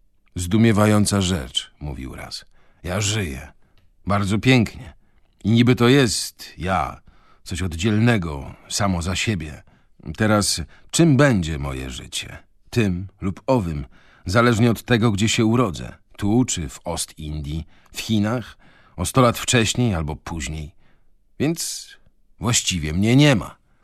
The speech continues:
a jest to, co daje mi wszelką treść, wszystkie myśli i uczucia. Nie kocham ani nie nienawidzę innych rzeczy, jak tylko to, co jest w społeczeństwie. Matematyka na przykład.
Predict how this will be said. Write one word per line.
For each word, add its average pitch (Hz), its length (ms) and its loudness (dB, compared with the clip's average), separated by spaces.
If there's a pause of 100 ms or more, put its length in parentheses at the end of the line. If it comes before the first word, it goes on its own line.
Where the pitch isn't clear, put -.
(180)
a 95 120 -4
jest - 340 -4
to, 131 200 4
co 151 160 0
daje 131 260 0
mi 131 100 4
wszelką 131 480 0
treść, - 680 -4 (220)
wszystkie - 440 -2
myśli 131 580 0
i 147 60 0
uczucia. - 540 -8 (480)
Nie 110 220 4
kocham 110 580 2
ani 110 300 4
nie 117 200 4
nienawidzę 113 600 2
innych 95 440 0
rzeczy, 90 380 -4
jak 92 160 -4
tylko 110 300 -2
to, 170 240 -2
co 147 180 -6
jest 127 260 -8
w - 80 -14
społeczeństwie. - 920 -10 (640)
Matematyka 107 800 0
na - 140 -16
przykład. - 540 -16